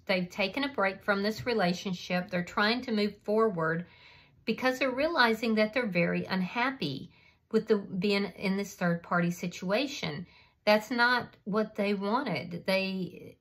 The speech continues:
they can see very clearly that it's this situation, the, the nature of the situation between the two of you that's making them very unhappy.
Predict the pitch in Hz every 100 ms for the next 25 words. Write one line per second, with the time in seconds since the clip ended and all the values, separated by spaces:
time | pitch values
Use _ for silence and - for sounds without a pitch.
0 | _ 185 214 220 233 - 226 196 190 190
1 | - 294 294 214 185 190 180 175 - 202
2 | 185 - 214 196 - 185 254 277 - 190
3 | 185 180 170 175 190 180 180 220 226 240
4 | 190 185 - 175 - 175 175 202 175 170
5 | - 294 302 220 196 175 175 196 220 -
6 | 175 170 185 180 165 156 156 160 170 202
7 | 202 160 160